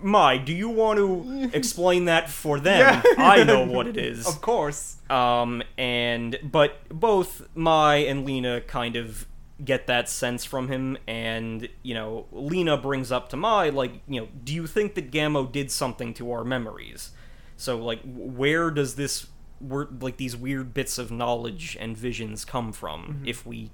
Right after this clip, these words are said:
Speaker 1: didn't have lives before this?" Um, zero zero three, like, they're, they're flying
Speaker 2: <laughs>
Speaker 1: presumably back, I think, to the area of, of Saint Petersburg to try to f-, track them down.
Speaker 2: Mm-hmm.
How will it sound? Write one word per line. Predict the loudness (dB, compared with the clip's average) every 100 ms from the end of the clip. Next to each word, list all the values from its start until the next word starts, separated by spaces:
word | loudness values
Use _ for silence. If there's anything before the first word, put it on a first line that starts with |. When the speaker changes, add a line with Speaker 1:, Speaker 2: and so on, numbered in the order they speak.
| -18 -16 -8
Speaker 1:
didn't | -6 -6
have | -10 -12 -12
lives | -8 -8 -8 -12
before | -14 -14 -14 -14
this?" | -14 -14 -14 -16 -16 -16 -18 -18 -18 -18 -8
Um, | -4 -2 -4 -6 -8 -12 -18 -18 -12
zero | -8 -2 -2
zero | -2 -4 -4
three, | -6 -8 -6 -6 -8 -12 -12 -8
like, | -6
they're, | -4 -4
they're | -4 -6
flying | -4 -2 0 2 0 -4 -4 -8 -12
Speaker 2:
<laughs> | -10
Speaker 1:
presumably | -6 -4 -2 0 0
back, | 4 4 4 2
I |
think, | -2 -4 -4
to | -6
the | -4 -2
area | -2 0 0
of, | 0 -2 -4 -8
of | -8
Saint | -6 -8 -8
Petersburg | -8 -8 -8 -8 -6 -8 -10
to |
try | -10 -8
to | -8
f-, | -10
track | -8 -4 -4 -4
them | -4
down. | -2 0 -2
Speaker 2:
Mm-hmm. | -4